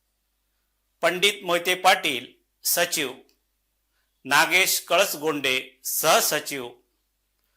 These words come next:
सुरेंद्र खानविलकर, कोषाध्यक्ष, देवेंद्र खन्ना, सहकोषाध्यक्ष,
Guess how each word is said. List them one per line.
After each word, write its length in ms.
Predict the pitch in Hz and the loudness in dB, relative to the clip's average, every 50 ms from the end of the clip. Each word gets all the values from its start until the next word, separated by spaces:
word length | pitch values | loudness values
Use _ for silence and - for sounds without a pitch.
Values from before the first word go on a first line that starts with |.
| _ _ _ _ _ _ _ _ _ _ - | _ _ _ _ _ _ _ _ _ _ -10
सुरेंद्र 520 | - - 170 175 190 196 196 196 208 208 196 | -6 -2 2 2 4 2 2 2 0 0 2
खानविलकर, 680 | - 156 165 170 185 190 196 180 170 - 165 151 147 | 2 2 2 2 2 2 0 0 0 0 0 0 -2
कोषाध्यक्ष, 800 | 147 - - 156 151 - 190 185 185 180 - 180 170 - - - 190 196 - _ _ _ _ _ _ _ _ _ _ _ _ _ _ _ _ _ _ _ _ _ _ _ _ _ _ _ _ _ _ _ _ _ _ _ | -2 -4 -6 -6 -4 2 4 4 4 4 2 -4 -4 -4 -6 -8 -8 -10 -12 _ _ _ _ _ _ _ _ _ _ _ _ _ _ _ _ _ _ _ _ _ _ _ _ _ _ _ _ _ _ _ _ _ _ _
देवेंद्र 520 | - 123 143 170 180 190 196 196 190 196 196 185 | -4 0 0 2 4 2 2 2 2 0 -2 -2
खन्ना, 460 | - 180 185 190 170 160 147 135 131 - | -2 -4 -6 -4 -2 -2 0 -2 -2 -4
सहकोषाध्यक्ष, 1080 | - - - - 165 165 190 208 180 180 170 170 - 156 151 135 127 139 131 - - - | -4 -4 -2 -2 0 0 0 0 0 -2 -2 -2 0 -2 -2 -2 -4 -8 -8 -6 -8 -8